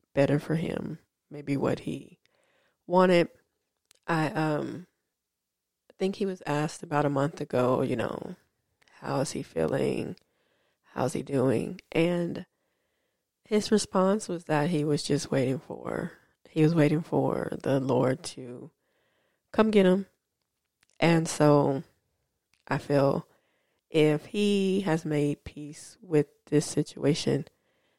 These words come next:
then, um, for me as his granddaughter, I also will have to make peace and accept it as well.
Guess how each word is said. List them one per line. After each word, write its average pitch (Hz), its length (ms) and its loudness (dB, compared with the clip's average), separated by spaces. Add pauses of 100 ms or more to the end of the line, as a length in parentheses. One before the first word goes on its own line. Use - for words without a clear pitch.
(200)
then, - 640 0 (400)
um, - 540 -2 (760)
for 151 220 2
me 147 440 -4 (920)
as 143 240 -4
his 165 100 -8
granddaughter, 147 800 4 (160)
I - 580 -2 (180)
also - 520 -2 (480)
will 143 240 0
have - 300 -6
to - 360 -6 (800)
make 180 200 2
peace 156 320 -2
and 135 240 0
accept - 400 -6
it - 100 -6
as 170 160 -2
well. - 340 -2